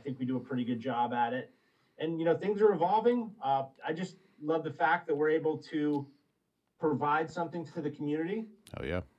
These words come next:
Speaker 1: Uh, from a media perspective and, and also, you know, from a management perspective.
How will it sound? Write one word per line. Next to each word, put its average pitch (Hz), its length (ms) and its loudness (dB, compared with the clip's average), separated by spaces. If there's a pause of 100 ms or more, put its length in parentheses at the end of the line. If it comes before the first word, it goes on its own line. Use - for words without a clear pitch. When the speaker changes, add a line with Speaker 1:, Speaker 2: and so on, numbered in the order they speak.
Speaker 1:
Uh, 131 300 -4
from 151 180 -2
a 143 40 2
media 165 300 0
perspective 190 680 2 (600)
and, 147 500 0 (240)
and 160 200 -2
also, 220 560 4
you 196 120 -6
know, 190 80 -4
from 196 200 -8
a - 20 -8
management 170 480 -6
perspective. 117 560 -10